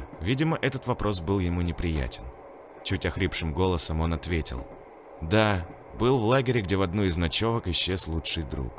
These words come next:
И непонятный овраг, который потом не нашли, тоже присутствовал. Просто,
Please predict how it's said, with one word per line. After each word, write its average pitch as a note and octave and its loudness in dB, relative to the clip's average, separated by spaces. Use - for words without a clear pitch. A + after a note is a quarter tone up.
И F#2 4
непонятный A#2 4
овраг, B2+ 4
который F#2+ 2
потом F2 0
не E2+ 2
нашли, E2 0
тоже G2+ 2
присутствовал. E2 0
Просто, A2+ 0